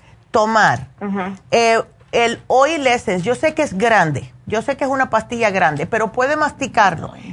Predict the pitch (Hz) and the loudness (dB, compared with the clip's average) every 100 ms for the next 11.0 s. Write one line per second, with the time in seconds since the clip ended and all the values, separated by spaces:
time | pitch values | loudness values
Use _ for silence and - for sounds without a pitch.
0 | - - 226 240 240 233 277 294 359 330 | -10 -4 0 2 2 0 -2 0 0 2
1 | 302 294 247 247 262 269 220 240 247 233 | 0 0 2 2 2 0 -4 -2 0 2
2 | 226 226 214 214 214 269 262 233 226 - | 0 0 -2 -2 -2 -2 -4 -6 -6 -6
3 | 247 - 220 208 202 202 240 247 254 226 | -6 -6 -8 -6 -6 -6 -4 -4 -4 -6
4 | 190 180 175 247 277 269 - 214 226 254 | -6 -6 -4 -4 -4 -6 -2 0 0 0
5 | 226 220 185 185 190 240 220 208 202 196 | -6 -4 -4 -2 -4 -4 -4 -4 -4 -6
6 | 196 - 185 175 170 170 143 - - _ | -8 -8 -8 -8 -10 -6 -6 -8 -16 _
7 | _ _ - - - - - 185 214 247 | _ _ -20 -20 -20 -12 -4 0 2 0
8 | - - - - - 185 - 180 165 170 | -6 -20 -20 -12 -2 -2 -2 -2 0 2
9 | 233 285 294 311 302 262 254 254 240 285 | 2 0 2 0 0 -2 -2 -4 -4 -6
10 | 285 269 - 226 196 180 - 208 185 147 | -4 -2 0 2 2 0 -2 -2 -2 -4